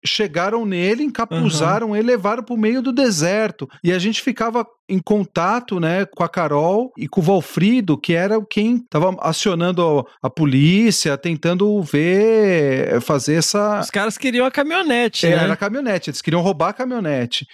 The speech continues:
Speaker 1: E o Peter contou depois isso, né, botaram o capuz nele, amarraram as mãos dele, e, e ele foi tentando falar, "Não, tchê, eu, eu pesquiso, trabalho com onça, e eu sou só um pesquisador."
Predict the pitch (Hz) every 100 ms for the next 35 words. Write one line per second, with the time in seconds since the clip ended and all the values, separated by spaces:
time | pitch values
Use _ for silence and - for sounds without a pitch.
0 | - 156 190 208 214 269 262 330 330 -
1 | 196 311 339 185 160 196 185 143 139 233
2 | 226 190 160 185 220 175 131 160 180 185
3 | 196 185 208 165 143 151 190 226 269 196
4 | 160 170 147 156 214 240 180 170 170 156
5 | - 139 160 202 - _ 143 147 170 170
6 | 160 180 220 226 233 233 214 220 208 220
7 | 214 214 226 262 277 277 240 - 214 214
8 | 208 214 202 240 - 233 214 - 226 226
9 | 240 240 247 240 240 208 214 254 262 254
10 | 208 190 - - 196 214 220 214 196 254
11 | 220 - 233 226 247 - 233 220 208 143
12 | 165 220 233 226